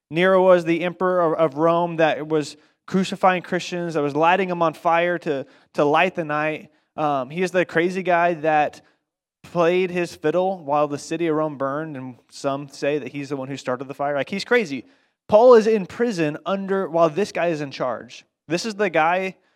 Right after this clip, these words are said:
um, that will end up killing Paul. This is the guy that would crucify Peter upside down. So Paul is at the end of his life. He's in prison.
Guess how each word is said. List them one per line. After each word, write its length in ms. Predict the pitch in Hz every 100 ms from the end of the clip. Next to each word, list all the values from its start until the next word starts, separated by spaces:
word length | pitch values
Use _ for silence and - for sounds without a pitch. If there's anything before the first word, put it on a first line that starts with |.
| -
um, 200 | 170 156
that 120 | 160
will 100 | 160
end 240 | 160 170 165
up 220 | 160 147
killing 360 | - 156 170 165
Paul. 360 | 170 175 196
This 200 | 151 156
is 60 | 165
the 100 | 165
guy 300 | 156 165 175
that 120 | 151
would 140 | 139 -
crucify 460 | 165 160 156 160
Peter 260 | 156 160 156
upside 280 | 135 147 143
down. 240 | 151 151 _ _ _ _ _ -
So 160 | 180
Paul 680 | 165 - 196 208 220 220 202 -
is 400 | 170 170 160 -
at 200 | 156 165
the 120 | 151 151
end 180 | 180 190
of 120 | 175
his 180 | 165 131
life. 560 | 127 113 123 _ _ _ _ _ _ _ _ _ _ -
He's 120 | 147
in 140 | 170
prison. 480 | 160 185 160 117 90